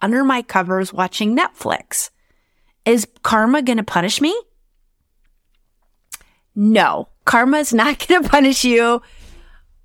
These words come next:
What wants to happen in this situation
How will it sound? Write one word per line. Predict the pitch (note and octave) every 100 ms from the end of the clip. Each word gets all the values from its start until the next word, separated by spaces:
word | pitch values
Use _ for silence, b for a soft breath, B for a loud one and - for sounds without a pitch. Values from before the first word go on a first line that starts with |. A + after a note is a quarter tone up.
| _
What | - B3 D4 G#4 A4+ -
wants | A#3 A3+ B3 C#4 F4 F4 E4 -
to | B3
happen | A3 G3+ E3 - F3
in | F3 F3
this | E3+
situation | - E3+ F3 F3+ D#3+ C#3+ A2+ - G2+ A2 C4+